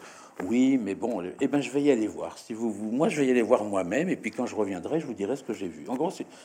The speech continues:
c'est parti comme ça. Puisque personne veut croire personne,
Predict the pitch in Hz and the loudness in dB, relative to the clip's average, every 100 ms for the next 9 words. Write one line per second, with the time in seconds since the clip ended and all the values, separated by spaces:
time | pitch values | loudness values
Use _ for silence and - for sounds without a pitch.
0 | - 143 - 143 - 165 127 - - - | -4 -2 0 -4 -4 -2 -2 -2 -10 -8
1 | 151 151 - 165 - 143 113 107 110 - | 0 0 2 0 4 4 4 6 4 6
2 | 107 - - 175 208 | 0 -2 0 0 0